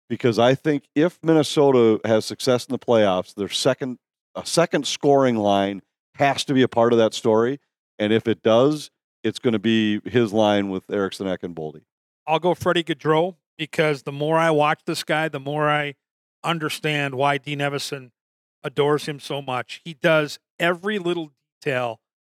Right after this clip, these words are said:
Speaker 2: to the highest level. When you get to the playoffs and that rink shrinks and special teams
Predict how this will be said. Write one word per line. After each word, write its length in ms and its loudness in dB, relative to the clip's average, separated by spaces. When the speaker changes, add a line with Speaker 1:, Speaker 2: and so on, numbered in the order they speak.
Speaker 2:
to 60 -8
the 80 0
highest 340 0
level. 200 0
When 140 -10
you 100 -6
get 140 -2
to 60 -12
the 80 -2
playoffs 680 0
and 140 -18
that 200 -4
rink 380 -6
shrinks 640 -6
and 120 -8
special 400 0
teams 560 -8